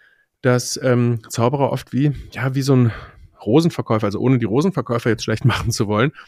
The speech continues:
aber, ähm, du bist im Gespräch und dann kommt da, kommt da so ein, so ein, so ein, so ein, so ein Zauberer, der irgendwie, äh, der hängt da wie so ein, wie so ein, äh, Schluck in der, in der Kurve oder wie man da sagt, äh, ähm, äh, in seinem, äh, in seinem, ähm, äh, irgendwie schlecht sitzenden Anzug.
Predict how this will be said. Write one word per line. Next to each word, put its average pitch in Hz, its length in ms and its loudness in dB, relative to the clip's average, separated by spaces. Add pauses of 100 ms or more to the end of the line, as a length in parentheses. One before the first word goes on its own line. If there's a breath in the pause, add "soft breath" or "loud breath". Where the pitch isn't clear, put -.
(260 loud breath)
aber, 123 400 2
ähm, 120 340 -2
du 113 80 -8
bist 127 200 -2
im 165 80 0
Gespräch 135 480 0
und 160 60 2
dann 123 80 0
kommt 139 240 -4
da, 135 140 0 (280 loud breath)
kommt 131 220 0
da 135 80 4
so 127 120 -2
ein, 127 180 0
so 120 100 0
ein, 117 200 -2
so 117 80 -4
ein, 110 140 -2
so 110 100 -4
ein, 110 120 -2
so 110 60 0
ein 107 120 -4
Zauberer, 156 480 2
der 127 160 0
irgendwie, 127 320 -2 (360 soft breath)
äh, 104 100 -6
der 107 120 0
hängt 139 160 2
da 131 100 0
wie 123 60 -6
so 127 100 0
ein, 113 200 -2
wie 113 80 -4
so 117 100 -2
ein, 104 180 -4
äh, 92 300 -8 (480)
Schluck - 460 -6
in 139 140 0
der, 117 420 2
in 117 80 -2
der 110 100 2
Kurve 170 340 0
oder 147 160 2
wie 147 60 0
man 147 160 0
da 143 120 4
sagt, 143 280 0
äh, 123 180 -2 (440 loud breath)
ähm, 113 280 0
äh, 113 160 -2
in 123 200 -2
seinem, 117 480 2
äh, 107 220 -2
in 110 180 -6
seinem, 104 460 -2
ähm, 101 280 -8
äh, 110 100 -8
irgendwie 120 280 -6
schlecht 127 340 -2
sitzenden 127 400 0
Anzug. 160 460 0